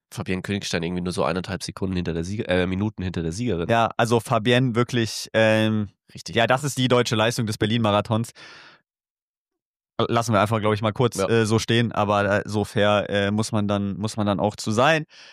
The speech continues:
Speaker 2: Fritz Biniok, Coach, bist du zufrieden?
Speaker 1: Ja, total zufrieden. Ze-, Zeit unter zwei fünfunddreißig einge-, äh, eingetütet, das war wichtig. Ich denk, Fritz kann jetzt sagen, oh, er kann auch Marathon laufen.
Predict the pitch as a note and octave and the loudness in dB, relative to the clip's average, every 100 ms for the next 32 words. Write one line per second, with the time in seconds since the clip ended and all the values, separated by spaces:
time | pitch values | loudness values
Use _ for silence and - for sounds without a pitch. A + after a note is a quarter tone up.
0 | _ - - D#3+ F3+ - - D#3+ E3 D#3+ | _ -10 0 2 2 -2 0 4 6 4
1 | D#3+ _ _ _ - D3+ D3+ C#3 - C#3 | 0 _ _ _ 2 2 2 0 0 0
2 | C3+ D3+ D3 D3 D3 C#4+ G3+ - D3 F3+ | 0 2 2 2 2 0 -2 -6 -4 -4
3 | D#3 - E3+ F3 A#2+ - A#2+ - - C#3+ | -6 -10 -10 -8 -10 -6 -6 -4 -4 -4
4 | C#3+ C3+ - C3 C3 B2 A#2+ C#3+ D#3 - | -4 -6 -4 -4 -6 -10 -6 -6 -6 -10
5 | - C#3 C3+ C3 C3 C3 _ _ - - | -8 -4 0 0 -2 -6 _ _ -20 -20
6 | _ - B2 B2 B2 B2 A#2+ A#2+ A2 F2+ | _ -6 -2 0 0 0 -2 -4 -8 -12
7 | D#2+ C#2+ C#2+ F2+ C#2 C#2 G2+ C3+ - C#3+ | -14 -14 -14 -14 -10 -6 -2 -2 -4 -6
8 | C#3+ B2 A#2 A2 A#2+ - A#2+ _ _ _ | -6 -6 -6 -8 -8 -8 -10 _ _ _
9 | - F#2+ - A2 - - F#2 - F2+ F2+ | -12 -12 -12 -16 -14 -14 -12 -10 -10 -8
10 | F2+ - - - G2+ E2 F2+ F#2 G#2 F#2 | -10 -10 -12 -12 -10 -8 -6 -6 -6 -8
11 | F#2 G3 - | -6 -6 -6